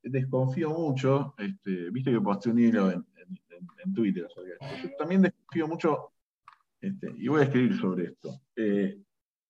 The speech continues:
digamos, de nuevo, de nuestra, de nuestra percepción acerca del, del, de lo significativo o no que pueden ser las cosas. Estamos demasiado seguros de un montón de cosas que no deberíamos. Yo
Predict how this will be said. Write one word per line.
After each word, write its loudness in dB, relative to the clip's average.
digamos, 4
de 4
nuevo, 6
de -4
nuestra, 2
de 2
nuestra 6
percepción 4
acerca 6
del, 2
del, -2
de -8
lo 0
significativo 0
o 2
no 4
que 2
pueden 0
ser -2
las -2
cosas. -2
Estamos 6
demasiado 4
seguros 2
de 2
un -4
montón 2
de 0
cosas 0
que -4
no 2
deberíamos. 4
Yo 2